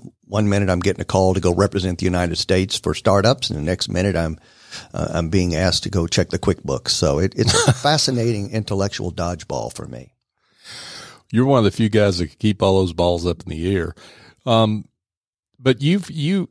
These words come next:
Speaker 2: and you're actually unique in that you are in that role, and not a lot of people would think that somebody that's in this operational direction or r-, direction role for, uh, an incubator,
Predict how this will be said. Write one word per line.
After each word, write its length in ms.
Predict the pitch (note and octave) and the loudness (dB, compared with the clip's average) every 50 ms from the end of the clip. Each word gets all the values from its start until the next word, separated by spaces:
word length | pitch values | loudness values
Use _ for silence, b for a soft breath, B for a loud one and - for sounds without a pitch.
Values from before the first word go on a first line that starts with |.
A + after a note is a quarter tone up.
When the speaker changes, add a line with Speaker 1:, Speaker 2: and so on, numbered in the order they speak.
| _ - | _ -6
Speaker 2:
and 220 | B2+ C3 C3+ C#3 | -4 -2 2 2
you're 240 | E3+ G#3+ G#3 F3 - | 4 4 4 2 2
actually 500 | - B2+ C3 D3 - - - C3+ A#2 A2 | 2 0 0 0 0 -2 -2 0 0 0
unique 680 | G#2 F#2+ G2+ G2+ F#2+ G2+ A2 A2+ A2 F#2+ F2 - _ - | -2 -2 -2 -2 -2 0 0 2 2 0 -2 -4 _ -12
in 380 | - A2 G2+ G2+ G2 G2 G2 G2 | -6 -2 -2 0 0 0 0 2
that 340 | G2 F#2+ F#2+ F#2+ F#2+ F#2+ F#2 _ _ - B2 | 2 2 2 2 2 0 -2 _ _ -20 -16
you 480 | G2 G2 G#2+ A2+ B2 C3 C3 B2 A#2+ B2 - _ _ _ _ _ _ - | -6 -2 2 2 4 4 4 2 0 -4 -14 _ _ _ _ _ _ -6
are 120 | G2+ G#2 G2+ | -4 -2 0
in 200 | A#2 C3 C3+ B2+ | 0 0 0 2
that 200 | A2+ G2+ F#2 F#2 | 0 -2 -2 0
role, 460 | F#2+ G2 G#2 G#2 G2 F#2+ F#2 F#2 F#2 | 2 4 6 6 4 4 2 0 -2
and 160 | G2 G2 G2+ | -4 -2 -2
not 160 | A2+ B2+ C3 | 0 0 0
a 60 | A#2+ | 2
lot 180 | A2 A2+ A#2 A#2 | 4 4 4 2
of 80 | A2 - | 2 2
people 300 | A2 A2 G#2+ G#2 F#2+ F2+ | 0 0 0 0 0 0
would 160 | F2 E2 - | 0 0 0
think 220 | - F#2 F2 - | -2 -4 -2 -4
that 120 | - D#2 - | -6 -6 -6
somebody 540 | - - A#2+ A#2 A2+ A2 G#2 G2+ G2 F#2+ | -4 -4 -2 0 2 4 4 4 4 4
that's 240 | F2 F2 E2+ - - | 2 0 -2 -4 -4
in 300 | - A2+ A2 G#2+ G#2+ G2+ | -4 -2 -2 0 0 0
this 220 | G2 F#2 - - - | 0 -2 -2 -4 -6
operational 880 | - - G2+ G2+ - A2 G2+ G2+ G2+ G#2 - - G2 F#2+ F2+ F2 E2+ F2 _ _ _ _ _ _ _ _ - - | -2 0 0 0 2 2 2 4 2 2 0 -2 -4 -4 -4 -4 -6 -12 _ _ _ _ _ _ _ _ -10 -8
direction 500 | F#2+ F2+ G2 G#2+ A2 - - - G2 F2+ | -4 -2 0 0 0 0 -2 -6 -4 -4
or 300 | F2 E2+ E2+ E2+ F2 F#2+ | -2 -4 -4 -4 -4 -6
r-, 80 | - _ _ _ _ | -8 _ _ _ _
direction 680 | - A2 G2+ G#2+ A#2 A#2 - - G2+ F#2 F#2 F2+ F2+ - | -4 0 2 2 2 2 0 -2 -4 -4 -4 -6 -6 -2
role 600 | G2 G2+ A2 A#2+ A2+ F#2+ F2 F#2+ G#2+ C#3+ - _ _ _ _ _ _ _ _ _ _ _ _ _ _ _ _ _ _ _ | 2 4 6 6 6 4 4 2 0 -2 -4 _ _ _ _ _ _ _ _ _ _ _ _ _ _ _ _ _ _ _
for, 640 | _ - - A#2 A#2+ A#2+ A#2 A#2 A#2 A2 G#2+ - - - - | _ -2 2 4 4 6 6 8 8 6 6 4 0 -4 -2
uh, 320 | G#2+ G2+ G2 F#2+ F#2 - - - | 0 2 4 4 2 2 0 -2
an 160 | G#2 G2 - | -2 -2 0
incubator, 800 | A2+ G#2+ G2+ - - F2+ E2 F#2 F2+ F2+ F#2 F#2 G2 G2 F#2+ F#2+ | -2 -2 -2 0 -2 -2 0 0 0 2 2 2 2 2 2 0